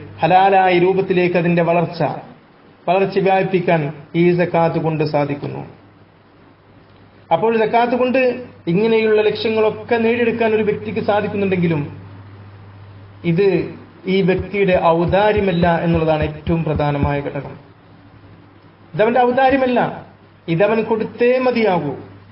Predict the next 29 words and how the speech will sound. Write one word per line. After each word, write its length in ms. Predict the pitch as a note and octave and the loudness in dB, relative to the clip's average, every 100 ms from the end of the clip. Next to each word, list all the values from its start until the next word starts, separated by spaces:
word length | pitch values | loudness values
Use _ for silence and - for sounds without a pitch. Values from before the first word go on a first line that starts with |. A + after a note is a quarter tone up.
| - | -20
ഇസ്ലാമിക 440 | - F3 F#3+ G#3 | -4 0 2 2
ഭരണകാലത്തിൽ 600 | G#3 G3+ G#3 G#3 G#3 G#3+ G#3 | 2 2 2 2 0 0 -2
എന്താണ്, 340 | G3+ G3+ G3 F#3 F#3+ - | 0 0 0 -2 -8 -8
സക്കാത്ത് 380 | D#3+ E3 F#3 F#3+ | -4 0 0 0
പിരിക്കാൻ 360 | G3 G3 F#3+ G3+ | 0 0 0 2
ആളുകളെ 320 | G3 G3+ G#3 | 2 2 2
ഏർപ്പ-, 340 | G#3 F#3+ G#3+ G#3 | 0 0 0 2
ഏർപ്പാടാക്കിയിരുന്നു. 720 | G#3 A3 G#3+ G#3+ G#3+ G3 D#3 C3+ - - - | 2 2 2 2 0 -2 -2 -6 -14 -20 -4
സക്കാത്ത് 440 | D#3+ E3 G3+ A3 | -2 2 2 2
വാങ്ങാൻ 300 | A3 A3 A#3 | 0 2 2
അവിടെ 160 | A#3 A#3 | 2 0
ചെല്ലും, 320 | A#3+ A#3+ A#3 E3 - - | 0 0 0 -2 -8 -6
അവരുടെ 220 | E3 F#3+ G#3+ | 0 2 2
കയ്യിൽ 200 | G#3 G3+ | 2 2
സക്കാത്ത്, 380 | G3 G3+ G3 | 2 2 2
ബൈത്തുൽ 340 | F#3 G3 F#3+ G3 | 2 2 0 0
മാലിലേക്ക് 440 | F#3+ F#3+ F3+ F3+ | 0 0 0 0
സക്കാത്ത് 340 | F3+ F3 F3+ F3+ | 0 0 0 0
കൊടുത്തയക്കണം. 600 | F3 E3 F3 E3+ - C#3+ - - - - | -2 0 0 0 -4 -8 -12 -20 -12 -2
ബൈത്തുൽ 300 | F#3+ A3 C4+ | 0 2 2
മാലിൽ 300 | C4 B3+ B3 | 2 2 2
എന്താണ്, 240 | A#3+ A#3 | 2 0
സക്കാത്ത് 360 | A3+ A3+ A3+ A#3 | 0 2 0 0
അർഹതപ്പെട്ട 460 | G#3+ A3+ A#3 A3+ A3+ | -2 -2 -2 0 0
ആളുകളിലേക്ക് 540 | G3 G#3+ G#3 G#3 G3 | 2 2 2 2 2
അത് 160 | G3 G3 F#3 - - | 2 2 0 -4 -4
എത്തിച്ചു 320 | F#3+ G#3+ F#3 | -2 -2 0
കൊടുക്കും. 360 | F3+ D#3 - A2+ - - - - | 0 0 -4 -12 -16 -20 -10 2
ആ 100 | D3+ | 2